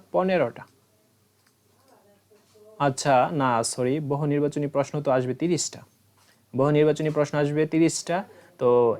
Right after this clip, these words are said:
এগুলা দেখে নাও যে কয়টা পারতেছো, আর অ্যান্সারটা তোমরা, আহ, গ্রুপে পেয়ে যাবা। তো গ্রুপের লিংক এই ভিডিওর কমেন্ট বক্সে কিন্তু দেওয়া থাকবে, তোমরা দেখো just কয়টা পারো। এখানে দেখো অ্যান্সার, বহু নির্বাচনী অ্যান্সারগুলো দেওয়া আছে। তো তারপর আমরা লিখিত অংশটা দেখি।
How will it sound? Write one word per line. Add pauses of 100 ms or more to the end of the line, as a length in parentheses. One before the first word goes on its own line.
এগুলা (100)
দেখে
নাও
যে
কয়টা
পারতেছো, (180)
আর
অ্যান্সারটা
তোমরা,
আহ,
গ্রুপে
পেয়ে
যাবা। (800)
তো
গ্রুপের (100)
লিংক
এই
ভিডিওর (460)
কমেন্ট
বক্সে
কিন্তু (100)
দেওয়া
থাকবে, (520)
তোমরা
দেখো
just
কয়টা
পারো। (100)
এখানে
দেখো
অ্যান্সার,
বহু
নির্বাচনী
অ্যান্সারগুলো (100)
দেওয়া
আছে। (800)
তো (140)
তারপর (100)
আমরা (140)
লিখিত (100)
অংশটা (100)
দেখি।